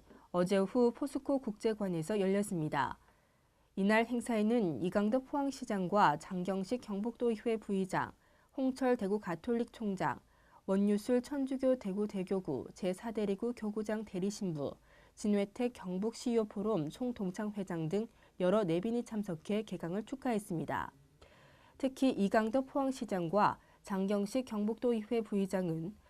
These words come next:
이번 포럼 삼 기 회원으로 등록해 앞으로 십삼 주간 수강생으로 함께하기로 했습니다.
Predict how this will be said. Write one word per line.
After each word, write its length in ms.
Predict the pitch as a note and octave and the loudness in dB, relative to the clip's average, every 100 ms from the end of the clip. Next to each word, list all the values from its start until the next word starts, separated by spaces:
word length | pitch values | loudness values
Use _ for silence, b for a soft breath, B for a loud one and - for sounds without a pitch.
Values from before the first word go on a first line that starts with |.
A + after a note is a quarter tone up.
| b | b
이번 300 | G3 F#3+ A3+ | 0 2 2
포럼 320 | A#3+ C4 B3+ B3+ | 2 2 2 2
삼 260 | B3+ A#3 | -2 -4
기 200 | G#3+ A3 | 0 -2
회원으로 500 | G#3 G#3 G3 E3+ F#3+ | -2 -4 -2 0 0
등록해 680 | G#3+ A3 G#3 G#3 - D3 - B B - | -2 0 0 0 -4 -4 -4 B B -8
앞으로 360 | F3+ - G3+ | -6 0 2
십삼 460 | G#3 C4 - A#3+ A3 | 2 -4 -8 -8 -8
주간 380 | G#3+ F#3+ G#3+ B3+ | -6 -4 -4 -4
수강생으로 680 | - C#4 B3+ B3 F#3+ F#3 | -4 -4 -2 -4 -2 0
함께하기로 600 | F#3+ B3 - B3+ A#3 G3+ | 0 -4 -6 -4 -2 -2
했습니다. 500 | E3 E3 C#3+ A2+ - | -2 -2 -4 -4 -6